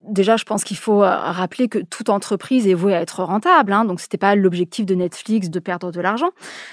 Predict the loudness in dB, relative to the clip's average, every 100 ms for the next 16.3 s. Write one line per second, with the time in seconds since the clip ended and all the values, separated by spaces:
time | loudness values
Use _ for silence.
0 | -8 -8 -6 -6 0 2 2 4 2 2
1 | -2 -4 -4 -4 -2 4 4 6 4 2
2 | 0 0 2 2 2 0 0 -2 0 -4
3 | -6 -6 -2 0 0 0 0 -4 -6 -4
4 | -4 0 -2 -2 0 4 4 0 -14 -18
5 | -14 -12 -10 -12 0 4 4 4 0 -2
6 | 4 6 4 0 -8 -8 -6 -6 -4 -2
7 | 0 0 -4 -2 0 0 -2 -12 -18 -20
8 | -2 0 2 -2 -2 4 8 8 6 4
9 | 0 -2 -6 -8 -8 -2 2 2 2 2
10 | 2 2 0 0 -2 -2 0 2 4 4
11 | 4 0 -2 -4 0 0 0 -2 -2 -2
12 | -2 -2 -2 -4 0 4 4 4 2 0
13 | -4 -2 -4 -4 -2 2 2 2 0 0
14 | -2 -4 -2 0 2 0 0 0 0 -2
15 | -4 -2 0 0 0 -4 -6 -4 -2 -2
16 | -2 -2